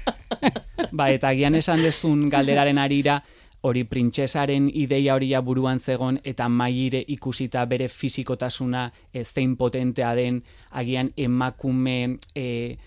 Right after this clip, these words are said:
dantzan ikus daiteken klasiko, eh, argal, eh, fragil horretatik oso ezberdina da Mairen fisik-, fisikoa, ez? Eta horrek ere erakartzen gintuen,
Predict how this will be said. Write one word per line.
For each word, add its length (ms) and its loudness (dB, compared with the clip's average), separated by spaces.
dantzan 460 -2
ikus 220 -4
daiteken 540 -4
klasiko, 1000 -4
eh, 440 -2
argal, 840 -2
eh, 240 -6
fragil 760 -6
horretatik 680 -2
oso 300 -4
ezberdina 500 0
da 80 -2
Mairen 420 -2
fisik-, 400 -10
fisikoa, 580 -4
ez? 120 -8
Eta 200 -4
horrek 260 -2
ere 160 0
erakartzen 500 -2
gintuen, 500 -4